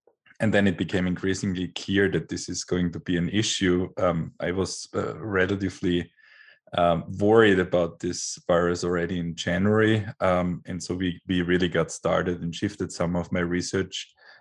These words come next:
uh, to covid nineteen. Um, and yeah, when the virus then really caused a wave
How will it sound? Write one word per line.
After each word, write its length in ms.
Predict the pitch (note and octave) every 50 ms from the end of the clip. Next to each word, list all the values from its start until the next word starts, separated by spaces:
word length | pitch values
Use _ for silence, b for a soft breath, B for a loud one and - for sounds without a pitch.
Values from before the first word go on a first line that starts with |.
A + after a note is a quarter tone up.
| B B -
uh, 200 | F#2 E2+ E2 -
to 140 | - F2
covid 400 | - - - G2 F2+ F#2 F2 D#2+
nineteen. 720 | E2+ E2 E2 D#2+ D#2+ - - G2+ G2 G2+ G#2 G#2+ G#2+ G#2+ B B B B B B B B _ -
Um, 480 | G2 F#2 F2+ F2 F2+ F2+ F#2 F2 - -
and 220 | - G#2 G2+ G2+ G#2+
yeah, 200 | C3+ D3+ C#3+ A#2
when 220 | G2 G2 F#2+ G2+
the 100 | G2+ G2+
virus 360 | F#2 F2+ F2+ F#2 G2+ G#2+ A2
then 200 | - - F#2+ F#2+
really 240 | F#2 G2+ G2 G2+ F#2+
caused 440 | F#2 - F#2+ F2+ F#2 F#2 - - -
a 40 | F2+
wave 340 | E2+ E2+ F2+ G#2+ A#2 -